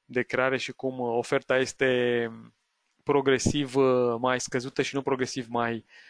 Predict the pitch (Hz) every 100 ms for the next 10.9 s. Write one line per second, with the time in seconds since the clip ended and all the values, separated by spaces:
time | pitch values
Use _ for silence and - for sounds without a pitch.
0 | - - 123 120 123 123 117 123 120 110
1 | - - - _ - - - - - -
2 | _ _ - 131 127 127 123 127 - 196
3 | 220 240 220 208 196 - 185 190 175 160
4 | 147 185 208 190 160 214 190 156 175 -
5 | 170 165 151 160 170 170 147 131 - 156
6 | - 196 190 170 135 143 139 131 123 117
7 | 110 - 127 - 123 135 - 175 175 147
8 | 123 131 147 165 - 120 127 156 - 120
9 | 135 156 165 - 143 135 131 143 135 120
10 | 127 - 123 - 127 127 123 113 -